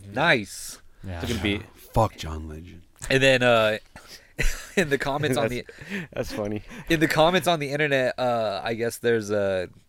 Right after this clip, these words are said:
Speaker 1: uh, during the second verse where he's talking about, like, his kids,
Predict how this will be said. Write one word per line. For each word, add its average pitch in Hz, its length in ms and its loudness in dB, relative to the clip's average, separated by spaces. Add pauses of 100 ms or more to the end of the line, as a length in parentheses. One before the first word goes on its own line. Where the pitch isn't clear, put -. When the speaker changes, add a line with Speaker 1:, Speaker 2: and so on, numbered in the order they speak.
(520)
Speaker 1:
uh, 110 240 0
during 110 220 -4
the 95 60 -10
second 104 340 -10
verse 95 360 -2 (380)
where 104 180 -2
he's 101 120 -6
talking 101 260 -8
about, 92 280 -4
like, 98 160 -8
his 92 140 -12
kids, 110 400 -6